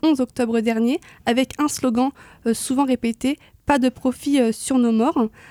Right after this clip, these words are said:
À travers, euh, leur lutte, c'est aussi un combat pour ne pas qu'il y ait de profit, euh, puisque, euh, on, enfin, pour expliquer, euh, un transfert au privé entraîne une augmentation des coûts de cent quatre-vingt-un euros à six cents euros, même huit cents euros.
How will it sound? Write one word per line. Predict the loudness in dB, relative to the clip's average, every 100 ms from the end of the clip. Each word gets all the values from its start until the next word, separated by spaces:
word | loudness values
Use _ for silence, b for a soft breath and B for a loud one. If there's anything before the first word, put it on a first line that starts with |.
| B -4
À | -2
travers, | 0 0 2
euh, | 2 2 2
leur | 2
lutte, | 0 -2
c'est | -4
aussi | -2 -2
un | -2
combat | -2 0 0 -2
pour | -2
ne | -2
pas | -2 -2
qu'il | -4
y |
ait |
de | -6
profit, | -6 -6 -6 -4 -6 B B -8
euh, | -6
puisque, | -4 -8 -2
euh, | 0 0 0 -2
on, | -4 -4 -6
enfin, | -2 -2 -4
pour | -4
expliquer, | -4 -4 -6 -2 0 2
euh, | 2 0 -2
un | -4
transfert | -2 -4 -2 -2
au | -2
privé | -2 -2 -2 0
entraîne | -2 0 -2 b b b 0
une | 0
augmentation | 2 0 0 -2 0 0
des | 0 -4
coûts | 0 0 0 B B -4
de | -2
cent | -2
quatre-vingt-un | -4 -2 -2 0 0 -2 -2 -4
euros | -2 -2 -4 B -6
à | -4
six | -2 0
cents | 2 2
euros, | 2 -2 0
même | 0 0 -2
huit | -4 -2
cents | 0 2
euros. | 2 0